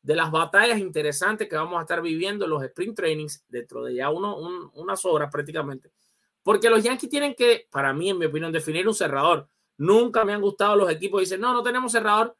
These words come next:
vamos cerrando con quien mejor esté para ese día". Ah, no, eso no me gusta mucho. Tú tienes el regreso de Michael, eh, King, que es uno de los pitchers más nasty de todo el béisbol de las Grandes Ligas.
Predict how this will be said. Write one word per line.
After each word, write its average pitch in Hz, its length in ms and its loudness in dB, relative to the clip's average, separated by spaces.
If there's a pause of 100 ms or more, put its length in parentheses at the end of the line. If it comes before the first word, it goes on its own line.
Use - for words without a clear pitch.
(280)
vamos 202 380 2
cerrando 214 380 2
con 190 120 -6
quien 170 160 -8
mejor 165 200 0
esté 185 200 -2
para 180 120 -2
ese 160 140 -4
día". 151 240 -6
Ah, 214 560 2
no, 214 320 0
eso 202 160 -2
no 190 80 -2
me 180 100 -6
gusta 156 280 -4
mucho. 127 280 -14 (320)
Tú 170 100 -6
tienes 247 220 4
el 240 80 2
regreso 233 420 2
de 208 80 0
Michael, 214 580 0 (220)
eh, 127 560 -4
King, 151 340 -6 (360)
que 147 100 -2
es 160 60 -2
uno 185 220 -2
de 160 60 -2
los 151 160 -6
pitchers 180 460 -4
más 165 360 -6
nasty 160 440 -2
de 135 100 -4
todo 147 180 -6
el 151 60 -6
béisbol 147 280 -2
de 143 100 -4
las 131 100 -10
Grandes 127 260 -12
Ligas. 117 280 -14